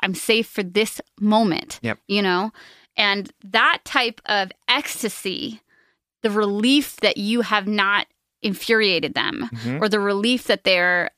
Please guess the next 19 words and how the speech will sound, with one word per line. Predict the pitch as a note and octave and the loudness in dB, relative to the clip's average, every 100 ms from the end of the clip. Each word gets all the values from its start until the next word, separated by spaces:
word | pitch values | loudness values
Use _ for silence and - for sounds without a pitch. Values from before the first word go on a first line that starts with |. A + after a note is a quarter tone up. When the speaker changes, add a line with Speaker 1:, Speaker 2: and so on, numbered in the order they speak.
| _ | _
Speaker 1:
not | G#3 G#3 A#3 | 0 2 4
mad | A#3 A3+ | 2 2
at | G3+ | -2
you | A3 G#3+ G3+ | -4 -2 -2
or | F3+ | -2
they're | F3+ F3 | 0 0
not | F#3 F#3+ | 0 0
gonna | A#3+ | -2
f-, | G#3+ - - | -4 -6 -2
harm | - A3+ G#3+ | 2 4 2
you | G3+ G3+ G3+ F#3+ | -2 -2 -4 -4
or, | F#3+ F#3 F3+ - - | -2 0 0 -2 -2
or | F#3+ F3+ | -4 0
whatever | G3+ A3+ G3+ E3+ E3 - - _ _ - | 2 2 2 -2 -2 -8 -20 _ _ -4
is | A#3+ C4 - | 0 0 0
like | G#3+ A3+ | 0 0
a | G#3 | -2
drug. | F3 A3+ - - - A#2 | 2 2 2 -4 -14 -10
Speaker 2:
Mm-hmm. | A#2+ | -8